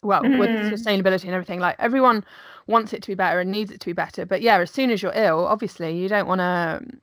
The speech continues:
Speaker 1: risk picking up some sort of contamination out the taps or anything like that, so then you do
Speaker 2: Mm-hmm.
Speaker 1: just have a bottle. But then, obviously, with India having, I don't know what the population is,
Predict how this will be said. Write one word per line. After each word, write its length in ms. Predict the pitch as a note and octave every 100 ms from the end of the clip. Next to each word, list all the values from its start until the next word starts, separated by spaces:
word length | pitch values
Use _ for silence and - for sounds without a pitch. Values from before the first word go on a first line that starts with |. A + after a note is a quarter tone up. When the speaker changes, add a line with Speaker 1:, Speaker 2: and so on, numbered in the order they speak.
| -
Speaker 1:
risk 480 | F#3+ F3+ - - - _ _ _ _ _
picking 300 | - - F#3+
up 240 | F3+ - -
some 180 | - F3+
sort 180 | - F3
of 40 |
contamination 680 | - F3+ G3 F#3 F#3 - F3
out 120 | E3+
the 60 | -
taps 320 | - - -
or 40 |
anything 200 | F3 F3
like 100 | F3+
that, 200 | G3+ F#3
so 140 | F#3 G3
then 160 | G3
you 80 | G3
do 160 | G3+ A3+
Speaker 2:
Mm-hmm. 60 |
Speaker 1:
just 160 | G3+ -
have 120 | F#3+
a 60 | F3+
bottle. 420 | F3+ E3+ F3+ F#3+ - -
But 100 | G3+
then, 300 | G#3 G3+ G3
obviously, 320 | A3+ G#3+ -
with 120 | F#3+ F#3
India 320 | G#3+ E3+ E3+
having, 540 | F3 F#3+ F3 E3+ E3
I 160 | - G3
don't 160 | E3 E3+
know 120 | E3
what 80 | E3
the 60 | F3
population 540 | D#3+ - E3+ E3 E3+
is, 160 | E3+